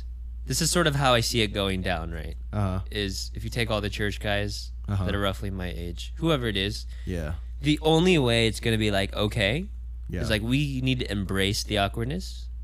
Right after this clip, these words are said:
Speaker 2: Mm.
Speaker 1: and just be like, "Three, two, one, pull down,"
Speaker 2: Mm.
Speaker 1: and observe if needed. But, you know, we're men. We could, we could be mature about it. Maybe. <laughs> But I think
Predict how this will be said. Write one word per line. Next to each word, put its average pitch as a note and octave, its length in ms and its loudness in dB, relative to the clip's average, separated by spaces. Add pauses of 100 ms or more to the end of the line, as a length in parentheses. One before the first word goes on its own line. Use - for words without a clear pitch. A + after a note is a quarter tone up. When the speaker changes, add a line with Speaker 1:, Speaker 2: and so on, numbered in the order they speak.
Speaker 2:
Mm. F#2+ 300 0
Speaker 1:
and A#2 140 4
just A#2+ 180 2
be A#2+ 100 2
like, G#2+ 200 2
"Three, B2+ 220 0
two, B2 140 0
one, G#2+ 220 2
pull A2+ 180 0
down," C#3 380 0 (160)
Speaker 2:
Mm. F2+ 300 0 (720)
Speaker 1:
and G#2 220 0
observe G#2+ 520 0
if A2 200 -2
needed. A#2 420 0 (200)
But, G#2+ 180 0
you A2 100 2
know, G2 280 -2
we're B2 180 0
men. A#2+ 380 -2
We C3 180 -4
could, B2+ 260 -2 (1000)
we B2+ 120 -2
could C3 140 0
be B2 80 0
mature A#2 280 -2
about G#2+ 260 0
it. - 100 -8 (640)
Maybe. G#2 540 2
<laughs> - 1300 -6
But E3 320 6 (840)
I C3 120 4
think C#3 300 4